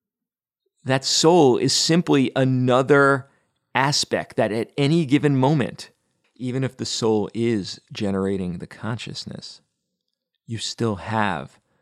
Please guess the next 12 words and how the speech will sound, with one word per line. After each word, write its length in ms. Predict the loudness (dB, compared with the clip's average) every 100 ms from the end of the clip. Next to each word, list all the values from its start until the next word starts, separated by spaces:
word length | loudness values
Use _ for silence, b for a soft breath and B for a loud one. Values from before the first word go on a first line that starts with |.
| _ _ _
no 520 | -4 0 0 0 -4 -6
capability 920 | -6 -6 -2 -2 0 -2 -6 -16 -20 _ _ _ _ _ -6
of 180 | -6
changing 680 | -6 -6 -2 0 -2 -6 -10 -14 _ _ _ _ _
where 300 | -4 -2 0
the 100 | -2
soul 380 | -2 2 2 2
lies 440 | 0 0 -4 -4
at 140 | -6 -6
any 240 | -6 -4 -4
given 480 | -6 -10 -8 -10 -10
moment. 600 | -8 -6 -6 -10 -16 -20